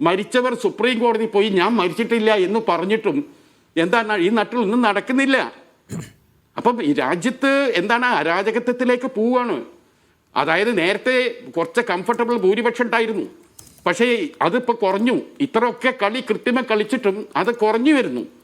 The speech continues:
അപ്പം ഇനി അടുത്ത തെരഞ്ഞെടുപ്പിൽ ഇന്ത്യ മുന്നണി കൂടുതൽ വിൻ ചെയ്യുമെന്ന് ഉറപ്പാണ്. എങ്കിൽ അതിന് ഇപ്പോൾ തന്നെ തയ്യാറെടുപ്പ് നടത്തുക. ഇന്ത്യ മുന്നണിക്ക് വോട്ട് ചെയ്യാൻ ആളുണ്ടായിട്ട് വേണ്ടേ?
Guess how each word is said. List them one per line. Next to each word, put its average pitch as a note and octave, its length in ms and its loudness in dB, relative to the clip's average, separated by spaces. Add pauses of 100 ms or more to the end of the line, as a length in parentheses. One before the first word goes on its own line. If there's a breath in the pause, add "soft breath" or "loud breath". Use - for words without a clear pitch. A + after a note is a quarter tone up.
(400)
അപ്പം B3 380 -2
ഇനി G#3 140 4
അടുത്ത A3+ 320 2
തെരഞ്ഞെടുപ്പിൽ B3+ 680 -2
ഇന്ത്യ G#3 320 2
മുന്നണി B3 320 -2
കൂടുതൽ A#3+ 440 0
വിൻ G#3 280 0
ചെയ്യുമെന്ന് B3 440 0
ഉറപ്പാണ്. G3 420 0 (600 soft breath)
എങ്കിൽ G3 320 2
അതിന് A3+ 240 0
ഇപ്പോൾ C#4+ 360 0
തന്നെ D4+ 160 2
തയ്യാറെടുപ്പ് C#4+ 500 0
നടത്തുക. D4 440 0 (600)
ഇന്ത്യ G3 240 2
മുന്നണിക്ക് C#4+ 420 0
വോട്ട് A#3 340 2
ചെയ്യാൻ C4 300 2
ആളുണ്ടായിട്ട് C4+ 460 2
വേണ്ടേ? G3 360 -2